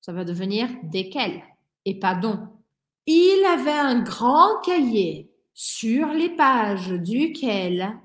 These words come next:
il y avait des phrases écrites à la main. La proposition relative commence par « sur les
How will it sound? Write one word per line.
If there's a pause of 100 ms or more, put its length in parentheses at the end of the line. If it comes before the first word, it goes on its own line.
il
y
avait
des
phrases
écrites
à
la
main. (600)
La
proposition (480)
relative
commence
par «
sur
les